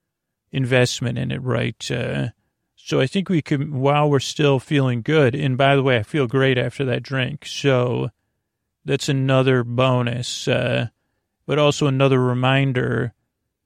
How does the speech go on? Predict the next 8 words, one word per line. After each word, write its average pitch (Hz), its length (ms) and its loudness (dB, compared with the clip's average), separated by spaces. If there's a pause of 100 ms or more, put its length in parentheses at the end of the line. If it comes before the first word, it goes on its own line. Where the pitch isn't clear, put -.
(580)
uh, 127 140 2
that 131 180 2
we 127 100 0
could 135 160 0
return 139 460 0
to 127 80 0
that. 123 340 -2
Y-, 156 520 -4